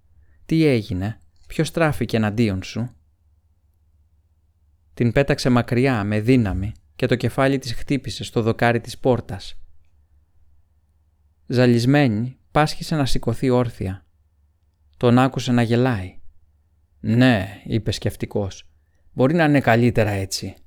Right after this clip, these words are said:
Μπορεί ένα ζωντανό δόλωμα να φέρει καλύτερα αποτελέσματα από ένα νεκρό".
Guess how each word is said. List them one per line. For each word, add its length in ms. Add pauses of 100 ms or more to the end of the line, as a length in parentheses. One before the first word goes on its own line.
(380)
Μπορεί 260
ένα 200
ζωντανό 480
δόλωμα 500
να 120
φέρει 300
καλύτερα 440
αποτελέσματα 800
από 160
ένα 180
νεκρό". 460